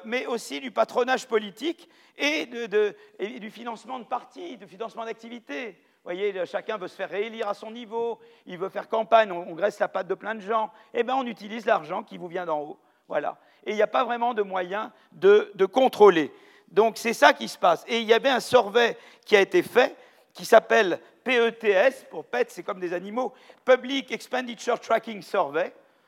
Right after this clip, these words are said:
hein, donc le pets, Public Expenditure Tracking Survey,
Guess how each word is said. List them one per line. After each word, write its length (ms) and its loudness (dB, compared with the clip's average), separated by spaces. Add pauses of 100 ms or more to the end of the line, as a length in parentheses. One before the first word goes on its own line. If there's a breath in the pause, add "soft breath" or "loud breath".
hein, 220 -6
donc 240 -10
le 140 -10
pets, 540 -8
Public 560 -8 (200 soft breath)
Expenditure 1000 -8 (540)
Tracking 680 -10 (380)
Survey, 680 -10